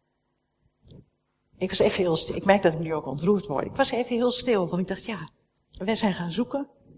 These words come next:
in de stilte. We hebben gezegd: 'Heer, geen stap meer zonder u.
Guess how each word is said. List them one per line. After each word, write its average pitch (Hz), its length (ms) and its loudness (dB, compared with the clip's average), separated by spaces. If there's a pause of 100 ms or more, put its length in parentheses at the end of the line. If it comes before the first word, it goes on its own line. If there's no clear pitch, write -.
(220)
in 202 140 2
de 220 80 4
stilte. 156 580 -4 (760)
We - 60 -8
hebben 196 180 4
gezegd: - 260 0
'Heer, 220 260 6
geen - 240 -4
stap - 320 4
meer 220 100 4
zonder 208 320 2
u. 131 240 -6